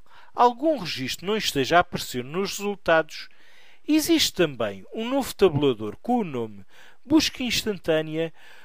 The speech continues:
no já existente utilitário de Sistema Correção de Dados, que permite a qualquer momento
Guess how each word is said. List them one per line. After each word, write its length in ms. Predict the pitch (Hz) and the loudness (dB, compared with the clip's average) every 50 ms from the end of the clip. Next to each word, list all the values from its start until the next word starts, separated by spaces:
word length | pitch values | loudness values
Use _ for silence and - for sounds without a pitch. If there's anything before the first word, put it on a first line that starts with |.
| - - - | -16 -16 -10
no 180 | - 294 320 285 | -4 0 0 0
já 360 | 208 190 226 240 233 226 226 | 2 4 4 6 6 4 2
existente 640 | 220 196 - - - - - 135 127 123 - - | 0 -2 0 0 0 0 0 -2 -4 -4 -4 -4
utilitário 760 | 202 208 - - - 160 135 - - 104 87 87 87 90 98 | -6 -4 -4 -6 -6 -6 -6 -6 -8 -8 -8 -10 -12 -14 -12
de 300 | 135 147 185 190 160 127 | -4 -2 0 2 2 0
Sistema 760 | 113 - - - - - - - 233 220 180 131 113 98 95 - - - - - | 0 0 0 2 2 2 0 2 2 2 2 0 -2 -6 -8 -12 -16 -18 -18 -6
Correção 560 | - - 311 277 254 247 208 - - 165 147 | 0 0 2 2 2 2 0 0 0 -2 -2
de 140 | 147 151 165 | -2 -4 -2
Dados, 480 | 147 151 143 143 147 - - - - - - - - - - - - - - - | 2 4 4 4 4 2 -4 -10 -14 -14 -16 -18 -18 -18 -18 -18 -18 -18 -16 -4
que 140 | - - - | -2 -2 0
permite 500 | - - 277 233 202 196 196 185 - 196 | 0 0 0 0 0 0 -2 0 0 0
a 40 | |
qualquer 440 | 180 - 185 175 165 - - 170 165 | 2 4 4 2 4 2 0 0 0
momento 520 | 156 151 139 131 127 135 131 - - - | 0 -2 -6 -6 -6 -6 -8 -10 -14 -16